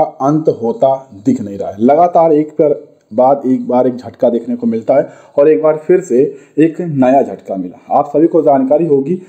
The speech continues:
कि डीके उपाध्याय सर पहले भी इस मामले को सुन चुके हैं, लेकिन उनके साथ में जो उनके, अ, साथी, अ, जज साहब थे, उन्होंने भी इस मामले को सुना था। इसलिए अब chances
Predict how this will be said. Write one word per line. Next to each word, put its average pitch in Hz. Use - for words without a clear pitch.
कि 151
डीके 147
उपाध्याय 143
सर 147
पहले 131
भी 139
इस 139
मामले 127
को 139
सुन 151
चुके -
हैं, 104
लेकिन 147
उनके 165
साथ 170
में 180
जो 165
उनके, 156
अ, 165
साथी, 143
अ, 131
जज 156
साहब 160
थे, 139
उन्होंने 180
भी 170
इस 165
मामले 143
को 151
सुना 135
था। 147
इसलिए 139
अब 151
chances 151